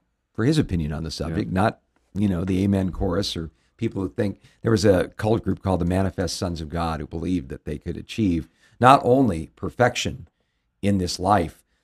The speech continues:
Speaker 1: they believed that because they attained that perfection, their leaders wouldn't die because the wages of sin would no longer be death for them.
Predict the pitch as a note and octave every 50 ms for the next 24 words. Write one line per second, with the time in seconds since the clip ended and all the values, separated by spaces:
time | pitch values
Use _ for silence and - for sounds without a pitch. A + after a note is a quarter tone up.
0 | _ _ - - F#2+ G#2+ G#2+ G#2 G#2 G#2+ G#2+ G#2+ F2 G2 - - E2+ - - B2
1 | B2+ A#2 A#2 A#2 G2 F#2+ - - A2 G#2 G2+ G2 F2+ - - F2 D#2+ - G#2+ G#2
2 | - - F2 E2 E2+ F2 E2 G2+ G#2 F#2+ G2 F2 - - F#2 E2+ E2+ - D2+ -
3 | E2 D#2+ D#2 D2+ D2 - D2+ - - E2+ D2 - - D#2+ D#2+ E2+ E2 D2+ D2+ C#2+
4 | D2+ D2 - - E2+ D#2+ D#2 D#2 D2+ E2 D#2+ D#2+ D#2 D2+ D2+ C#2+ D2+ - - D#2
5 | D2+ - - _ - D2+ - - - - -